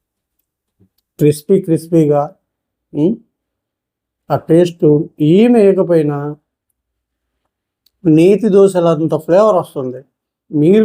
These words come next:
కూడా ఒకసారి నేను చేసిన పద్ధతిలో ట్రై చేసి అది ఎలా వచ్చిందో కామెంట్ సెక్షన్లో చెప్పండి. ఈ వీడియో కనుక మీకు నచ్చినట్లయితే ఒక లైక్ చేయండి, షేర్ చేయండి, మన ఛానల్ని సబ్స్క్రైబ్ చేయండి. మళ్ళీ రేపు ఒక మంచి రెసిపీతో మీ ముందుకు వస్తాను.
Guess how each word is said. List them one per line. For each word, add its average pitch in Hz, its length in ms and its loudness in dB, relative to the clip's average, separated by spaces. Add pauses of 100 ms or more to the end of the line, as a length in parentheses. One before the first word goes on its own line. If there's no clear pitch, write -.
కూడా 196 160 2
ఒకసారి 147 360 -2 (140)
నేను 170 220 0
చేసిన 196 340 -2
పద్ధతిలో 147 420 -4 (120)
ట్రై 156 140 0 (100)
చేసి 143 320 -6 (680)
అది 139 180 -2
ఎలా 180 120 4 (100)
వచ్చిందో 180 320 -2 (100)
కామెంట్ 175 280 -2
సెక్షన్లో 165 420 -6
చెప్పండి. 170 380 -4 (1080)
ఈ - 20 4 (140)
వీడియో 208 300 4
కనుక 180 260 0
మీకు 147 200 -4
నచ్చినట్లయితే 165 680 -4
ఒక 131 100 -6 (100)
లైక్ 156 240 -2
చేయండి, 147 340 0 (160)
షేర్ 151 320 0
చేయండి, 135 400 0 (560)
మన 135 100 -4 (120)
ఛానల్ని 156 420 2 (120)
సబ్స్క్రైబ్ 151 560 -2
చేయండి. 131 400 -2 (720)
మళ్ళీ 147 300 2
రేపు 135 200 2
ఒక - 180 -10
మంచి 175 340 0
రెసిపీతో 151 420 -4 (100)
మీ 156 160 0
ముందుకు 139 300 -4
వస్తాను. 135 300 -14